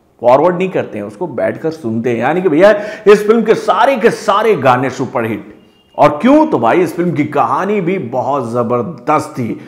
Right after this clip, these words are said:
भाई, मैं एक बात बताऊं कि भैया, मैं राजीव राय का बहुत बड़ा फैन था एक जमाने में। मतलब कि भैया, मल्टी स्टारर मूवी अगर बनाने का मद्दा सुभाष घई के बाद में अगर बॉलीवुड में कोई रखता था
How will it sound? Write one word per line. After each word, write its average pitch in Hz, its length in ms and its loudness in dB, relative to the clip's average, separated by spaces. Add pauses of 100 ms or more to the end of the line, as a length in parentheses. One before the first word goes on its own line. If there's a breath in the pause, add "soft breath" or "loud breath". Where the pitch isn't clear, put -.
(240 loud breath)
भाई, 160 200 8
मैं 226 120 4
एक 208 140 4
बात 202 140 6
बताऊं 196 320 2
कि 202 60 0
भैया, 175 240 2
मैं 196 180 2
राजीव 147 540 2
राय 143 180 2
का 170 120 -4
बहुत 123 500 -4
बड़ा 135 260 2
फैन 123 340 -4
था 117 40 0
एक 110 100 -2
जमाने 120 380 -2
में। 131 80 -2
मतलब 147 320 -2
कि 165 60 -4
भैया, 156 300 0 (400 loud breath)
मल्टी 233 500 4
स्टारर 202 400 2
मूवी 185 280 2
अगर 202 200 2
बनाने 147 360 0
का 190 160 0
मद्दा 151 480 2 (220)
सुभाष 151 440 0
घई 170 140 2
के 180 160 -2
बाद 156 280 0
में 170 60 -4
अगर 160 180 -2
बॉलीवुड 156 480 2
में 156 100 -2
कोई 123 200 0
रखता 113 360 -2
था 160 200 2